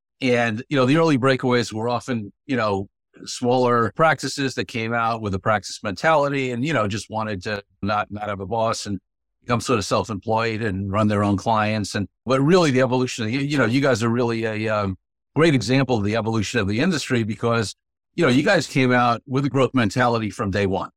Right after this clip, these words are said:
You know, it's one of the things that I loved about working with you. I love working with people with growth mentalities. So talk to me a little bit about, you know, just even the motivation. I mean, you know, we, we all know when people leave, you know, in the breakaway movement, when people leave wirehouses, there's usually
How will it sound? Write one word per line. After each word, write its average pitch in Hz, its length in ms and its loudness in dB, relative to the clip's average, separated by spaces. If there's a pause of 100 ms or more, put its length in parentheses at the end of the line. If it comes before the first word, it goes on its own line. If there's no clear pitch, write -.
(100)
You 123 100 -6
know, 101 140 0
it's 95 140 -4
one 117 160 2
of 107 80 -2
the 104 40 -4
things 98 140 -6
that 101 120 0
I 95 40 2
loved 101 240 2
about 95 400 0
working 113 300 0
with 101 120 -2
you. 101 80 -6
I 92 60 -2
love 95 220 -2 (160)
working 101 240 -6
with 98 140 -6
people 95 220 -6
with 92 100 -4
growth 98 220 -4
mentalities. 110 540 0 (320)
So 135 140 -2
talk - 200 4
to 403 60 -4
me 269 80 4
a 165 60 6
little 156 260 4
bit 123 120 4
about, 113 420 4
you 135 140 2
know, 113 260 0
just - 260 -6
even 165 240 0
the 131 80 6
motivation. 120 640 2
I 107 60 -2
mean, 110 260 -4 (340)
you 147 80 0
know, 123 100 4
we, 127 240 4
we 131 180 4
all 156 160 6
know 139 180 4
when 123 120 2
people 123 360 -2
leave, 127 340 4 (440)
you 139 100 0
know, 123 40 6
in 117 80 4
the 135 80 4
breakaway 120 380 4
movement, 120 340 2
when 107 100 -10
people 117 240 -4
leave 113 140 2
wirehouses, 113 580 2
there's 98 260 -4
usually 113 480 0